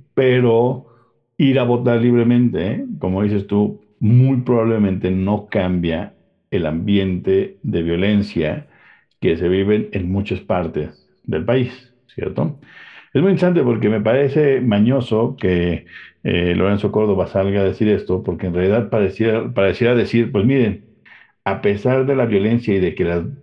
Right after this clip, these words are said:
y de que la elección democrática de sus gobernantes locales no va a resolver el problema, usted vaya y vote porque eso justifica mi chamba.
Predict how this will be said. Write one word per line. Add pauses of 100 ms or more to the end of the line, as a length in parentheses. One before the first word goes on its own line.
y
de
que
la
elección
democrática (400)
de
sus
gobernantes
locales
no
va
a
resolver
el
problema, (280)
usted
vaya
y
vote
porque
eso
justifica
mi
chamba.